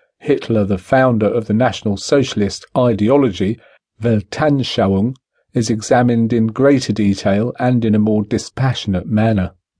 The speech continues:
To only write about the technical aspects and ratifications of the U F O mystery, of the U F O's purely military potential, would, of necessity, lead to incorrect conclusions.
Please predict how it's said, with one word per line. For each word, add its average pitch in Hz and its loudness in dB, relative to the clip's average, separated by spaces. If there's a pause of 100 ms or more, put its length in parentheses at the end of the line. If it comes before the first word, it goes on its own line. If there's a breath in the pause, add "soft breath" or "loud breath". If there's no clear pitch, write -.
(520 loud breath)
To - -4
only 120 2
write 104 2
about 98 0
the 98 -2
technical 104 -4
aspects - -4
and 101 -2
ratifications 107 -2
of 107 -6
the 101 -4
U 110 2
F - -6
O 110 0
mystery, 101 -4 (360 soft breath)
of 113 -4
the 113 0
U 127 2
F 101 0
O's 104 2
purely 117 2
military 123 0
potential, 101 -4 (380 soft breath)
would, 127 2 (100)
of 110 -2
necessity, 104 -2 (300 soft breath)
lead 104 0 (100)
to - -4
incorrect 110 -2
conclusions. 95 -4